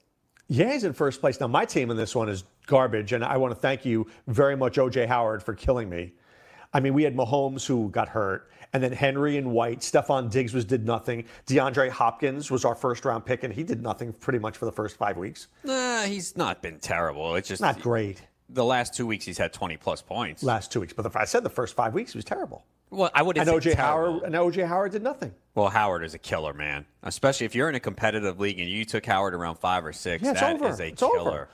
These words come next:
Speaker 1: So we're three and five. I, we put up a hundred thirty-four points last week and lost to the King.
Speaker 2: One thirty-four in this league is
Speaker 1: It's
Speaker 2: mm,
Speaker 1: okay.
Speaker 2: it's okay. I think I had some, I had one thirty-three and lost.
Speaker 1: I'm trying to, let me see if I go the standings here.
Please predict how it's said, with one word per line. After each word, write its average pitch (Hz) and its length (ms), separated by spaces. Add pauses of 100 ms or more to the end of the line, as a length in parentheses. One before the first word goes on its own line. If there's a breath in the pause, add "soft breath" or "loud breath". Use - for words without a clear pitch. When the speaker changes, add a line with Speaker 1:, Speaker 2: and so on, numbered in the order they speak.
(120)
Speaker 1:
So - 160
we're 190 200
three 214 380
and 220 120
five. 123 560 (240 loud breath)
I, - 100
we 185 140
put 185 140
up 160 100
a 156 60
hundred 208 420
thirty-four 196 480
points 180 320
last 135 180
week 143 140
and 131 80
lost 131 220
to - 40
the 127 80
King. 107 220 (1120)
Speaker 2:
One 226 200
thirty-four 202 420
in 156 60
this 151 200
league 143 220
is 107 460 (220)
Speaker 1:
It's 180 120
Speaker 2:
mm, 196 100
Speaker 1:
okay. 196 260 (220)
Speaker 2:
it's 156 180
okay. 127 260
I 98 120
think 123 180
I 113 120
had 110 280
some, 107 340
I 120 100
had 120 140
one 110 160
thirty-three 95 460
and 80 100
lost. 73 400 (1120 soft breath)
Speaker 1:
I'm 123 100
trying 135 320
to, - 80
let - 140
me - 120
see - 180
if 113 100
I 120 80
go 113 280
the 117 140
standings 104 640
here. 92 300